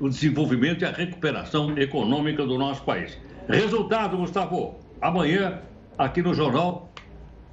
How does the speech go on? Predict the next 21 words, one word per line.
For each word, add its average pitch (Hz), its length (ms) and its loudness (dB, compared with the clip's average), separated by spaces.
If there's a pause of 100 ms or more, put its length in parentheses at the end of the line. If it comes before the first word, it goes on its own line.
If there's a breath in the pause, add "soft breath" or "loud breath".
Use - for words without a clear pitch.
(160)
mesmo 170 300 2
com 185 100 2
o 185 40 4
debate, 123 420 0
né? 120 100 0
No 113 140 0
meio 143 140 2
do 139 80 -4
debate, 135 380 0
a 139 40 -4
gente 143 220 -2
dá 143 100 2
uma 139 80 2
esticadinha 131 480 0
e - 20 -4
fala 131 240 0
do 117 60 -4
Banco 131 200 -2
Central, 101 360 0
tudo 95 180 0
bem? 143 240 2